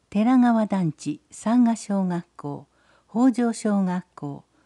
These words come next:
愛の里辰馬、辰馬公会堂、学び北新、諸福小学校に行きます。今月の運行は各ステーション一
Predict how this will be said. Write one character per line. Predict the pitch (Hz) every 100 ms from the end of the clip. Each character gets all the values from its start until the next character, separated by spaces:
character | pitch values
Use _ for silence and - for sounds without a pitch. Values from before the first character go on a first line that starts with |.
| _ _ -
愛 | 214 240
の | 220 175
里 | 160 - 151
辰 | 147 - -
馬、 | 160 147 151 _ _ _ _ _
辰 | - 190 247
馬 | 247 233
公 | - 196
会 | 190 170 165
堂、 | 147 147 131 - _ _ _ _ -
学 | 190 240 240
び | 214
北 | - 190
新、 | 180 - 147 - _ _ _ -
諸 | 208 269
福 | 269 - 240
小 | - 214 208
学 | 196 202
校 | - 170 156
に | 143
行 | 139
き | - 147
ま | 147
す。 | - - _ _ _ _ _ _ _ _ _ _ _ _ _ _
今 | - 254 269
月 | 254 - 220
の | 214
運 | 185 190
行 | 196 196 185 170
は | 160 160 _ _
各 | - 254 - 190
ス | -
テ | - 196
ー |
シ | 180 165
ョ |
ン | 151
一 | 170 147